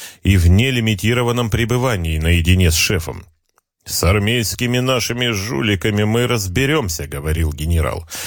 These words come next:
"И каждому воздаётся. Это, Ваня, вопрос времени и добросовестного следствия. Благо, его нам вернули демократические <laughs> власти. А вот что делать с Егоровым этим?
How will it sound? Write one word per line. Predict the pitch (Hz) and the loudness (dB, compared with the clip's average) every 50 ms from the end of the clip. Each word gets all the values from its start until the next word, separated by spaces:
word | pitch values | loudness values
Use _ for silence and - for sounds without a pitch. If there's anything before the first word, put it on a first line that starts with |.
| - - - _ | -10 -12 -10 _
"И | - 110 117 | -2 -2 0
каждому | 107 - 120 139 160 151 120 101 117 110 101 95 87 | 0 0 0 0 0 -2 -2 -2 -2 -2 -2 0 0
воздаётся. | 82 98 92 85 82 87 107 107 104 101 95 87 - - 80 78 - - - - - - - - | 0 0 0 0 -2 -2 -2 0 0 0 0 -2 -2 -6 -8 -8 -12 -12 -16 -16 -16 -14 -6 -2
Это, | - 90 127 139 - 147 143 131 - - | 0 2 2 2 0 0 0 0 -2 -4
Ваня, | 87 80 90 123 139 131 123 127 120 | -4 -2 0 0 0 0 -2 -2 -2
вопрос | 101 123 135 - 135 143 131 107 - | -2 -2 -2 -2 -2 -2 -2 0 -2
времени | 101 85 85 127 143 160 156 123 95 85 78 76 | 0 0 2 2 2 0 0 0 0 -2 -2 -2
и | 80 80 90 | 0 0 0
добросовестного | 85 104 101 101 113 113 104 - 120 135 139 135 110 - 127 127 127 127 127 | 0 0 0 0 -2 -2 -2 -2 -2 -2 -2 -2 -2 -2 -2 -2 -2 -2 -4
следствия. | - - 147 147 135 101 - - - - - - - - - - - - - - _ - | -2 -2 -2 0 -2 -2 -4 -8 -10 -10 -12 -12 -14 -14 -18 -20 -20 -20 -20 -20 _ -8
Благо, | - 85 101 143 160 170 151 120 95 82 78 80 | -4 -2 0 0 0 0 -2 -2 -4 -4 -6 -6
его | 82 80 80 85 107 107 92 107 156 175 | -6 -2 0 0 2 2 2 2 0 0
нам | 147 113 87 78 | 0 0 -2 -4
вернули | 76 - - 90 113 123 107 101 110 143 156 147 143 135 120 90 85 - | -4 -4 0 0 0 2 2 0 0 0 0 0 0 0 -2 -2 -4 -6
демократические | 73 - 113 123 131 123 110 - 127 117 - - 135 - - 131 113 - - - 135 127 110 - - - - - 113 - | -4 -2 0 0 0 -2 -2 -2 -4 -2 -2 -2 -4 -2 -2 -2 -2 -2 -2 -2 -2 -2 -2 -4 -6 -4 -4 -4 -4 -6
<laughs> | - - - - - - - | -8 -12 -10 -10 -10 -8 -4
власти. | 101 98 104 127 135 147 151 123 95 - - - - - 85 - _ _ _ _ _ _ _ _ _ _ _ | -2 0 0 0 0 0 -2 -2 -4 -6 -10 -12 -14 -14 -16 -18 _ _ _ _ _ _ _ _ _ _ _
А | - 90 98 95 | -2 0 0 0
вот | 82 87 101 117 - | 0 0 -2 -2 -2
что | - - - - 107 | -4 -4 -2 -2 -2
делать | 101 87 98 110 110 113 113 - | 0 2 2 2 2 0 0 -2
с | - - | -4 -4
Егоровым | - 104 110 95 82 101 151 165 156 123 90 85 82 82 - | -2 -2 -2 0 0 0 0 2 0 0 -2 -2 -4 -4 -2
этим? | 87 87 85 82 - 82 62 - | -2 -2 -2 -2 -4 -8 -12 -14